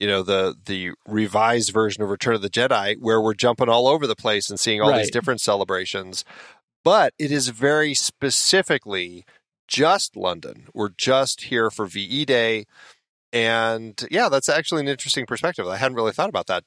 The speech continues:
Speaker 1: but, uh, before, but yeah, we don't see anything but London here.
Speaker 2: Right. Yeah.
Speaker 1: Uh, do you have any thoughts on that, Heidi? Do, do you feel like we should have also seen New York, or do you like just seeing here?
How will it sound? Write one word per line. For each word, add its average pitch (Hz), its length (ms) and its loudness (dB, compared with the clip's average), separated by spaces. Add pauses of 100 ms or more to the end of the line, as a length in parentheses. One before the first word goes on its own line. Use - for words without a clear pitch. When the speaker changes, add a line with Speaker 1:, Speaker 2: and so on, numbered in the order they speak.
Speaker 1:
but, 95 260 -6 (120)
uh, 95 220 -4
before, 104 380 -6
but 92 200 -4
yeah, 143 200 -2
we 101 120 -4
don't 107 280 -4
see 113 200 -4
anything 113 500 -6
but 98 340 -2 (540)
London 117 340 -6
here. - 200 -18
Speaker 2:
Right. 226 280 -4 (600)
Yeah. 151 200 -6 (420)
Speaker 1:
Uh, 143 140 -4 (300)
do 117 140 -2
you - 20 6
have 156 80 4
any 160 100 2
thoughts 170 240 0
on 185 80 -2
that, 180 140 -4
Heidi? 202 280 -6 (420)
Do, 123 220 -4
do 117 180 -8
you 113 120 -4
feel 147 200 0
like 147 180 4
we 120 100 -4
should 139 240 0
have 139 80 -2
also 143 260 0
seen 185 240 -6
New 190 60 -10
York, 190 260 -4
or 139 60 -4
do 117 100 -6
you 117 80 -2
like 117 160 0
just - 180 -6
seeing 101 200 -6
here? 95 240 -12